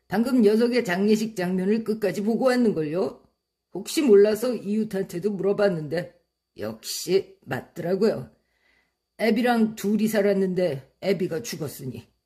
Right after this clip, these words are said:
아들 녀석 불쌍하게도 울상을 하고 관 옆에 붙어서 가더라고요.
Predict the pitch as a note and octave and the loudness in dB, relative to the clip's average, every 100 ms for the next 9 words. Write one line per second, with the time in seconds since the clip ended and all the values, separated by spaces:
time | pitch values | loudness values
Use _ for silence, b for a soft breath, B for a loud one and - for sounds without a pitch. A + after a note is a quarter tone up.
0 | _ _ _ - D3 - D3 E3 D3+ - | _ _ _ -6 -4 -2 -2 -2 -2 -6
1 | D3+ D3 b b - F3 - E3 E3 E3+ | -8 -10 b b -8 -6 -4 -4 -4 -4
2 | F3 F#3+ F#3+ B B F3 E3+ - - E3 | 0 0 0 B B -4 -4 -6 -4 -2
3 | F3 G3 F3 E3 G3 - _ - F3+ G3 | 0 0 0 0 0 -2 _ -4 0 0
4 | F3+ - G3+ F#3 - E3 D#3 E3+ F#3 F3+ | 0 0 0 -2 -6 -6 -4 -2 -2 -2
5 | E3+ C3+ C#3+ F3 | -4 -4 -4 -6